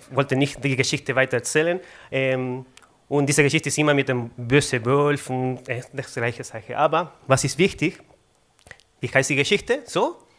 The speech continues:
Wie heißt die Geschichte? Genau, sehr bekannt, sehr bekannte Geschichte.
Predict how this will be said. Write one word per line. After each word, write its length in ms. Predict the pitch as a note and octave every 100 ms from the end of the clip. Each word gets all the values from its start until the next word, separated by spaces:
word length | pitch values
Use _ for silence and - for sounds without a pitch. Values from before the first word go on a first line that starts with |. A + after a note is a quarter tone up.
| _ _ _ _ _ _ -
Wie 140 | C3
heißt 240 | - G3+ A#3+
die 60 |
Geschichte? 420 | G#3+ A3+ B3 C4+ D4 _ _ _ _ - - - - - - - - - - _ C#3
Genau, 400 | E3+ C#3 A2+ G2+
sehr 260 | - - F3
bekannt, 480 | C3+ - G#2 G2+ -
sehr 180 | - E3
bekannte 380 | C#3+ C3+ C3+ B2
Geschichte. 460 | A#2+ B2 G#2+ G#2+